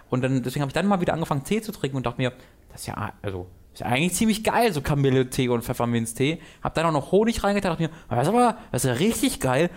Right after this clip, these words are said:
Und mittlerweile bin ich tatsächlich da angekommen, dass ich jeden Abend, wenn ich nach Hause komme, mir einen Tee mache. Äh, manchmal mit einem Löffel Honig, manchmal aber auch einfach so. Ähm, das ist total weird. Das ist, kam sehr plötzlich, aber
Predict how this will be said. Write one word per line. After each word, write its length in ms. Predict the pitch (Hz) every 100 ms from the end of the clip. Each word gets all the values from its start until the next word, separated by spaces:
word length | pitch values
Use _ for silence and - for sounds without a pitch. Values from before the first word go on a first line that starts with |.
| -
Und 100 | -
mittlerweile 420 | 127 127 123 151 156
bin 140 | 135
ich 160 | 135 -
tatsächlich 400 | 127 135 131 135
da 100 | 120
angekommen, 460 | 131 127 131 123 127 - -
dass 160 | 110
ich 240 | 107 110 -
jeden 320 | - 139 151
Abend, 260 | 127 127
wenn 80 | 120
ich 100 | 120
nach 100 | 139
Hause 200 | 117 131
komme, 460 | 135 139 120 117 113 - -
mir 100 | 123
einen 80 | 113
Tee 200 | - 120
mache. 440 | 117 104 107 101 - - -
Äh, 220 | 101 104
manchmal 360 | 117 165 165 143
mit 240 | 131 123
einem 400 | - 117 113 117
Löffel 460 | 117 - 117 110 110
Honig, 440 | 139 139 131 -
manchmal 460 | 117 107 - 104 104
aber 160 | 101
auch 60 | 98
einfach 280 | 95 98 95
so. 240 | - 95 - - - -
Ähm, 380 | - 87 87 87 - - -
das 100 | -
ist 140 | 107 -
total 360 | 120 117 110
weird. 220 | 110 98 -
Das 140 | -
ist, 180 | 101 -
kam 220 | - 107
sehr 140 | 107
plötzlich, 520 | 101 139 135 - 120 -
aber 220 | 104